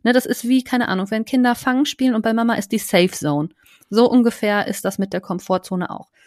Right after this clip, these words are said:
Du rennst raus und wenn's so gruselig wird, ja, dann kannst du gerne in deine Komfortzone zurück. Oder aber du stellst dich dem, weil du weißt, die Komfortzone rennt nicht weg, aber ich gehe jetzt hier trotzdem weiter durch.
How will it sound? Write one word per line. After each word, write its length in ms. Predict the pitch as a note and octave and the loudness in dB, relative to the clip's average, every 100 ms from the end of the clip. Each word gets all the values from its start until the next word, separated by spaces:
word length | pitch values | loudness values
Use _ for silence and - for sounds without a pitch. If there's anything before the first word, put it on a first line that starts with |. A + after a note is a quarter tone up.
| - _ | -20 _
Du 80 | - | -4
rennst 300 | G#3 G3+ - | -4 -2 0
raus 240 | C4+ D4 | 2 4
und 160 | A#3 G3+ | 2 0
wenn's 160 | A#3 - | -2 -2
so 80 | |
gruselig 440 | G#3 A#3 A3+ G#3+ - | -4 -2 -2 -2 0
wird, 180 | G3 G3+ | -2 0
ja, 100 | G3 | 0
dann 180 | F#3+ | 0
kannst 320 | F#3+ G#3+ G3+ - | -2 -6 -6 -8
du 60 | |
gerne 300 | F#3 F#3+ G3 | -4 -2 -2
in 120 | F#3 | -2
deine 220 | F3+ F3+ F#3 | -4 -4 -4
Komfortzone 560 | - - F#3+ - F3 | -6 -2 -2 -2 -6
zurück. 300 | - - D#4 - - - | -2 0 0 -4 -20 0
Oder 240 | C#4+ C4+ | 2 4
aber 220 | A3+ A3+ G#3 | 4 2 0
du 60 | |
stellst 360 | G3+ A3+ A#3+ - | -2 0 -2 -2
dich 100 | G3 | -4
dem, 200 | G3+ G3+ | -2 0
weil 100 | G3+ | 0
du 100 | G3 | 2
weißt, 220 | G3+ G3+ | -2 -2
die 60 | G3+ | -4
Komfortzone 640 | G3 F#3+ G3 G3 G3+ F#3+ | -4 0 -2 0 -2 0
rennt 140 | F#3+ | -2
nicht 180 | F3+ - | -2 -2
weg, 160 | A3 - | -2 0
aber 160 | G3+ | -2
ich 100 | G3 | -4
gehe 140 | - G#3 | -2 -2
jetzt 160 | G3 | -2
hier 100 | - | -6
trotzdem 420 | G3+ A3+ - F3 E3 | -6 -6 -4 -6 -4
weiter 280 | E3+ - | -4 -4
durch. 260 | E3+ F#3+ | -4 -4